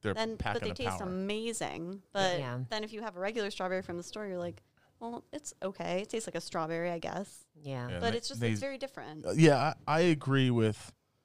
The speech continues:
Speaker 1: I know there's definitely a difference between organic strawberries and painting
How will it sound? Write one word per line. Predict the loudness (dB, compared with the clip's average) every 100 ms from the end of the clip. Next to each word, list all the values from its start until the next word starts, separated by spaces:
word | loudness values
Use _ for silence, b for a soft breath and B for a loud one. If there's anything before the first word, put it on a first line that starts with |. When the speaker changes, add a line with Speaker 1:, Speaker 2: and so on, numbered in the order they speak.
| _ _ 4
Speaker 1:
I | 8
know | 8
there's | 6 4
definitely | 4 4 2
a | 0
difference | -2 -4
between | -2 0
organic | 4 6 8 8 6
strawberries | 6 8 10 8 8 4
and | 0 0 0
painting | 2 4 4 2 0